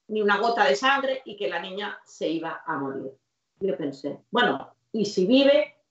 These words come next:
se quedará sorda, ciega, muda". Está claro que le habían afectado todos los órganos del cuerpo, ¿no? Yo pensando, "Ay, la madre". Nada, ya la metimos en la uci y ahí que estuvo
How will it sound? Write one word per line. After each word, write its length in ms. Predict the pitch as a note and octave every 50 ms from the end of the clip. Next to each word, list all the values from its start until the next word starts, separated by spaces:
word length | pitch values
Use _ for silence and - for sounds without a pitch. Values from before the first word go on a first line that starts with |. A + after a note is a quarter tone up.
| _ -
se 120 | - -
quedará 340 | - F3 E3 E3 D#3 D#3 -
sorda, 920 | - - - G#3 G3+ G3+ G3 G3 G3 F3+ F3 F3 E3+ E3+ F3+ - - - _ _ _ _
ciega, 680 | - F#3+ F#3+ F#3+ F#3 F#3 F3+ F3+ F3+ F3+ F3+ F3 -
muda". 360 | - G#3 A3 A3+ G#3+ G#3+ G#3
Está 220 | G3+ D#3 - - C#3+
claro 200 | D#3 E3+ - -
que 80 | F3
le 80 | - E3
habían 200 | C#3+ D3 D#3 -
afectado 560 | - - - - - F#3+ G3 - - - - -
todos 320 | G#3 F#3 F#3 G3+ G#3 G#3
los 260 | F#3 F3 E3+ E3 - -
órganos 400 | - F#3+ F#3+ F#3 G3 G3+ G#3 G3+
del 180 | - F#3 E3+ -
cuerpo, 360 | - F3 E3+ E3+ - - -
¿no? 220 | G3+ A#3 C#4+ C#4 - _ _ _ _ _ _ _ _ _
Yo 160 | - A3+ A3+
pensando, 500 | - E3+ D#3 - - D#3 D3 D3+ D3 C3 -
"Ay, 180 | G#3+ A#3 A3 F3+
la 100 | D#3+ D3+
madre". 320 | D3+ D#3 D3+ C#3+ D3 C#3+ - - _ _ _ _ _ _ -
Nada, 280 | F3 E3+ - C#3+ D3+
ya 300 | F3 F#3 F3+ - - - -
la 120 | E3+ E3+
metimos 460 | D#3+ D#3+ D#3+ - F3 F3 F3 E3+ - F3
en 100 | E3+ E3+
la 160 | D#3+ E3 G3
uci 480 | A3+ - - - A3 A3 A3+ - - - _ _ _ _ _ _ _
y 100 | - G3
ahí 400 | G#3 G#3 G#3 B3 B3+ C4+ - - -
que 80 | - G#3
estuvo 640 | G3+ G3+ - - C4+ C4 A3+ B3+ B3+ B3+ - -